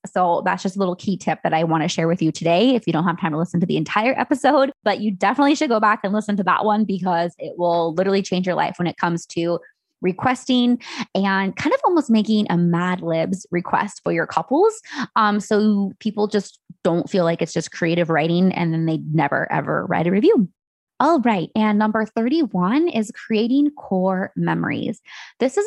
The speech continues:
another episode that breaks down sentimental moments that you can sprinkle into the wedding day to have your couples looking back at their photos and feeling so in love and happy. My biggest fear personally is that couples will look back at their photos and think,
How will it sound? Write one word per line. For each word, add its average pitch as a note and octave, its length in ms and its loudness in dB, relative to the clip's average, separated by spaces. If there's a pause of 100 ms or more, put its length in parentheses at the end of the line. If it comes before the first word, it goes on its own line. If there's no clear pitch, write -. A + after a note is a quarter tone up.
another C#4+ 240 2
episode F#3+ 520 0
that F#3+ 220 -2
breaks G#3+ 380 -2
down G#3 380 0
sentimental C4 580 2
moments F3+ 520 2
that - 200 -6
you G3 160 0
can G3 160 0
sprinkle A3+ 540 -2
into D4+ 160 0
the D#4 100 2
wedding F#3+ 280 2
day F#3+ 180 0
to G3+ 140 -6
have F#3 200 -2
your G3+ 120 0
couples G3+ 420 -4
looking G#3+ 420 0
back C4 220 2
at C4 80 -2
their A#3 140 2
photos F#3 400 2
and F#3+ 180 -2
feeling F#3+ 340 0
so F#3+ 600 0
in C4+ 260 0
love E3+ 340 0
and E3 160 -4
happy. - 480 -4 (180)
My F#3 220 4
biggest F4+ 440 0
fear G4+ 300 2 (180)
personally C#4+ 720 2
is G#3 120 0
that G#3+ 240 -4
couples C#4 420 -2
will G#3 140 0
look F#3+ 160 -2
back F#3+ 240 -2
at C4+ 80 -2
their C#4+ 140 2
photos G3+ 420 2
and F#3 140 0
think, F3 300 -4